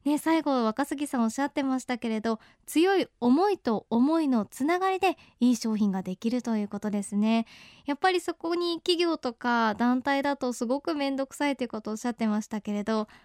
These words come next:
お金はないかもしれないですが、技術とデザイン、あと発想があって、さらにそこに有効活用できる木がある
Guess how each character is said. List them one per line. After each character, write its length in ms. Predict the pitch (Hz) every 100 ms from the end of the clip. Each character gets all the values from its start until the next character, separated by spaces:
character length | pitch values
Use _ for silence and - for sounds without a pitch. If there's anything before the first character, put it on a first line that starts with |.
| _ -
お 100 | 311
金 280 | 440 453
は 100 | 440
な 140 | 427 453
い 80 | -
か 100 | - 494
も 60 | 480
し 120 | -
れ 120 | 403
な 160 | 381 381
い 80 | 349
で 100 | 339
す 100 | 330
が、 220 | 349 302 - - _
技 160 | 269 262
術 240 | 254 -
と 240 | 208 185 - _
デ 120 | 240 240
ザ 220 | 254 240
イ 60 |
ン、 60 | 214
あ 100 | 226
と 220 | 233 208 - - -
発 260 | 214 220
想 200 | - 269
が 100 | 262
あ 20 | 269
っ 80 |
て、 180 | - 233
さ 140 | - 427
ら 120 | 466
に 140 | 247
そ 140 | - 202
こ 160 | 254
に 260 | 285 254 185 _ _ _ -
有 220 | 311 381
効 200 | - 415
活 280 | - 453 381
用 160 | 339
で 100 | 247
き 160 | 226 277
る 220 | 269 247 - _ _ -
木 180 | 440
が 240 | 453 320 - _
あ 80 |
る 60 | 285